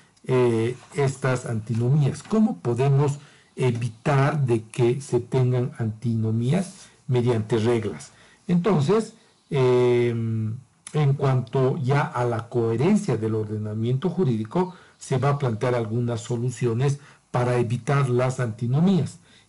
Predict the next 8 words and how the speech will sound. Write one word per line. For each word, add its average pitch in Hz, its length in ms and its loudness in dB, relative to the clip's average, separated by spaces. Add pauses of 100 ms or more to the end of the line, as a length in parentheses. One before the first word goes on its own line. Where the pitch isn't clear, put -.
Y 175 380 2
las 139 240 2
reglas 156 520 0 (260)
van 151 340 0
a 151 200 0
estar 139 680 -2
supuestamente 139 960 -2
dirigidas 117 800 -4